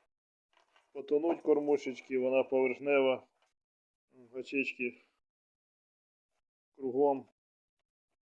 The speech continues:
О, ставлю кук. О.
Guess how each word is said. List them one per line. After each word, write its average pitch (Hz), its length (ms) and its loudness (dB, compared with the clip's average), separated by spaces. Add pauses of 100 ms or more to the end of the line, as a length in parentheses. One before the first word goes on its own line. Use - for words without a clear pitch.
(140)
О, 127 220 -16
ставлю 135 560 2
кук. 160 300 2 (3750)
О. 127 260 -20